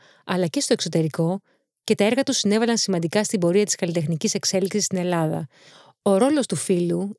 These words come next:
η ισότητα των φύλων και οι ανισότητες που αντιμετώπισαν οι γυναίκες εικαστικοί εξαιτίας αυτών,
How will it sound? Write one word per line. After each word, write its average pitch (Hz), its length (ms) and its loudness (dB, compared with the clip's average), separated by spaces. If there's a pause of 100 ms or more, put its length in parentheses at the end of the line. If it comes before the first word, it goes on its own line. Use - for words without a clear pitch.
η 202 140 0
ισότητα 269 320 2
των 208 200 2
φύλων 180 420 2
και 190 100 0
οι 180 80 2
ανισότητες 175 580 0
που - 80 0
αντιμετώπισαν 180 560 0
οι 180 60 -2
γυναίκες 180 380 -2
εικαστικοί - 400 -2
εξαιτίας 180 420 0
αυτών, 175 460 -2